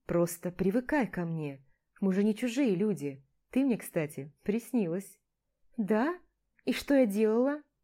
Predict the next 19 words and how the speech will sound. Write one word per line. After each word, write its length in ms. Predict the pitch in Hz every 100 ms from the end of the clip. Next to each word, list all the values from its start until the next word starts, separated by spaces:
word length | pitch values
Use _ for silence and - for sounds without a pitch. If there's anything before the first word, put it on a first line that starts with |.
| _ _ _ -
«Вот 400 | 196 233 262 -
нет, 460 | 208 180 156 147 - _ -
не 100 | 349
спрашивай». 760 | 349 311 214 - 170 151 135 - _ _ _ _ _ -
Улыбка 380 | 240 302 - 247
становится 600 | - 196 233 247 254 320
резкой, 600 | 330 247 - 170 147 -
нахальной. 800 | 220 220 233 294 226 180 151 143 _ - _
Мне 180 | 233 226
кажется, 480 | 220 349 262 - -
он 140 | 269
специально 540 | 247 - 311 - 302 214
начинает 520 | 185 185 226 247 233
пошлить, 540 | 196 185 247 339 349 - _
чтобы 380 | - - 277 247
испортить 720 | 240 - - 339 349 202 180 - -
слишком 440 | - 269 - 226
приятный 420 | 233 233 330 311
момент. 560 | 254 285 262 185 135